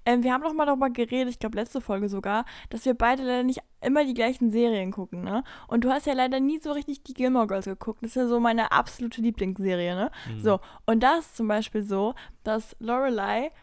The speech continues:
Speaker 1: halt immer, wenn, also bevor es schneit, kann sie den Schnee riechen. Dann sagt die immer so, „Oh, I smell snow.“ Und das ist so voll dieser Spruch. Und immer, wenn ich das, wenn es schneit, sag ich das halt.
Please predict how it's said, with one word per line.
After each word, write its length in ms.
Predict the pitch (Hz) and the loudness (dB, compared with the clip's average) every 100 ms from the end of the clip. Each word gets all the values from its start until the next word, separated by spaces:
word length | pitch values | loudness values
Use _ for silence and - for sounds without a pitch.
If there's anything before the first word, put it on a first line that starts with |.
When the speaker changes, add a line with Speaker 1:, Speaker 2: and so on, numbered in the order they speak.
| - | -8
Speaker 1:
halt 240 | 240 226 | -4 -2
immer, 280 | - 277 269 | 0 0 2
wenn, 360 | 226 226 226 233 - - - - 220 | 0 0 -2 -4 -10 -20 -20 -10 -4
also 160 | 226 208 | -4 -4
bevor 340 | 214 - 294 | -6 -2 0
es 140 | 254 - | 0 -2
schneit, 540 | 262 247 240 247 - | 0 0 0 -4 -8
kann 200 | - 262 | -2 -2
sie 80 | 240 | 0
den 120 | 233 | -2
Schnee 320 | - 254 254 | -4 -2 -2
riechen. 300 | 233 202 208 | -2 -6 -10
Dann 80 | 202 | -10
sagt 140 | 226 | -6
die 40 | 240 | -4
immer 100 | 233 | -2
so, 100 | 240 240 - - | -4 -6 -12 -16
„Oh, 340 | 370 440 403 330 | -12 -6 -6 -6
I 160 | 330 370 | -8 -8
smell 380 | - 359 339 339 | -10 -8 -6 -6
snow.“ 560 | - 349 415 427 330 294 - | -6 -4 -2 -2 -4 -6 -10
Und 60 | 277 | -6
das 100 | 302 | -4
ist 120 | 311 | -4
so 80 | 339 | -6
voll 240 | - 330 | -6 -6
dieser 280 | 320 311 302 | -6 -6 -10
Spruch. 280 | - - 294 - - | -10 -8 -10 -12 -10
Und 220 | - 254 - - | -6 -6 -8 -8
immer, 220 | 294 285 | -4 -2
wenn 200 | 269 254 | -4 -6
ich 260 | 262 - - | -10 -14 -14
das, 240 | 233 - | -16 -8
wenn 140 | 277 262 | -4 -4
es 100 | - | -4
schneit, 240 | 262 262 | -4 -2
sag 160 | 269 294 | -2 -4
ich 80 | |
das 200 | 254 220 | -6 -6
halt. 240 | 233 226 | -4 -4